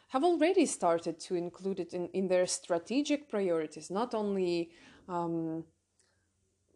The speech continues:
operations, but strategically, uh, in, it's in their strategic priorities. The C E O, um,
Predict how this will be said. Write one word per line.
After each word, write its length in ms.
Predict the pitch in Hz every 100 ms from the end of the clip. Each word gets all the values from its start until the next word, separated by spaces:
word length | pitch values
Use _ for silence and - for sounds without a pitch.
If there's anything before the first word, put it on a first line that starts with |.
| _ _ 214
operations, 760 | 208 208 185 196 - 320 302
but 180 | 220 208
strategically, 1000 | - - 185 185 247 196 - 160 147 -
uh, 140 | 180 175 -
in, 160 | 175 -
it's 200 | 196 -
in 120 | 190
their 200 | 190 196
strategic 640 | 196 - 185 202 190 185
priorities. 640 | - 180 196 185 170 156 -
The 120 | 185
C 320 | 185 - 247
E 80 | 254
O, 340 | 208 220 339 381 _ - - - -
um, 400 | 190 180 180 180